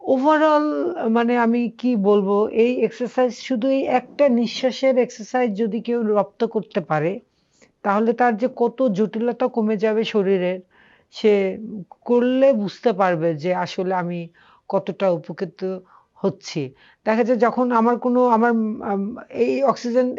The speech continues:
মানে, এই, এই, এই যে আবার আমি দেখাচ্ছি যে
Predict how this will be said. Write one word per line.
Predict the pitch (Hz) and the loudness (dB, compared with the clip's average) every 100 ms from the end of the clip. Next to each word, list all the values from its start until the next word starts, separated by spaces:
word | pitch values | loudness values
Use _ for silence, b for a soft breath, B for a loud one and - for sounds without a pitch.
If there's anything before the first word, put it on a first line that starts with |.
| 196 | 0
মানে, | 226 240 | 0 4
এই, | 233 254 262 | 4 4 0
এই, | 330 226 254 311 | 2 2 2 0
এই | 330 226 | 2 2
যে | 180 180 - b b b b - | 2 -2 -4 b b b b -4
আবার | 196 240 | 0 2
আমি | 240 233 | 4 2
দেখাচ্ছি | 190 180 202 - 247 269 b b b | 0 0 -2 -2 -8 -8 b b b
যে | 180 240 262 | 2 4 2